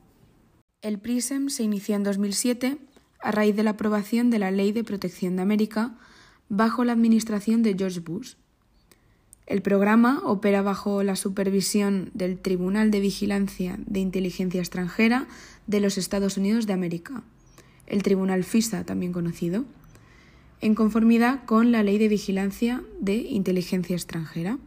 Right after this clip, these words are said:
El veinte de mayo de dos mil trece, un joven de veintinueve años, de nombre Edward Snowden,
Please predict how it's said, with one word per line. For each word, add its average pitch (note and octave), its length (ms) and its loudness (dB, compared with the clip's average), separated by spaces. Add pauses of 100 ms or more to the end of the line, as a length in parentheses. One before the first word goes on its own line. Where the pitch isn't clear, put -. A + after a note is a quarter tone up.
(340)
El G#3 160 -2
veinte G#3 260 0
de G3+ 120 0
mayo B3+ 260 0
de A#3+ 100 2
dos G#3 200 -2
mil G3+ 180 0
trece, B3+ 460 0 (520)
un A#3 140 4
joven A#3 360 4
de G3+ 60 2
veintinueve F#3+ 560 0
años, A#3+ 420 0
de G3+ 120 0
nombre F#3+ 460 -2
Edward F#3+ 360 -2
Snowden, A3+ 600 0